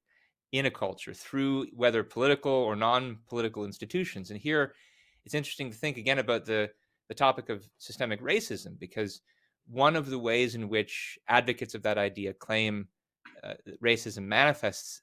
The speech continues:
systemically is through, uh, in effect, human psychology. They,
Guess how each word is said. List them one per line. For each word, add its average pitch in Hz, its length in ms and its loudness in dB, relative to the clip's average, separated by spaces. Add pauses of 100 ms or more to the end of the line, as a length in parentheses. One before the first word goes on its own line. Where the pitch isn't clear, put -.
(100)
systemically - 800 -4 (480)
is 110 560 2 (340)
through, 127 720 0 (120)
uh, 113 260 2
in 131 100 -2
effect, 120 260 2
human 120 240 -4
psychology. 135 560 4
They, 98 200 -2